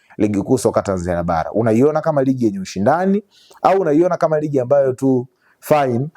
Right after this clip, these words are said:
wanashindana wale watu wa juu, lakini watu wa chini kidogo hali zao ni tofauti? Niandikie maoni yako hapa chini kwenye hii video, mwana I R M T V, popote ulipo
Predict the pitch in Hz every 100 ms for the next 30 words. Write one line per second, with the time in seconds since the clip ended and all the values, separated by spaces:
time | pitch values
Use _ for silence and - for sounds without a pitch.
0 | - - 120 113 - 127 143 143 127 123
1 | 117 107 - 98 123 160 123 107 120 113
2 | 101 92 139 113 113 123 101 127 _ _
3 | - 101 104 117 98 85 90 95 90 113
4 | 139 156 196 202 160 156 160 135 127 123
5 | 147 127 120 110 104 147 131 110 107 -
6 | 123 107 98 104 135 104 117 113 104 143
7 | 156 156 -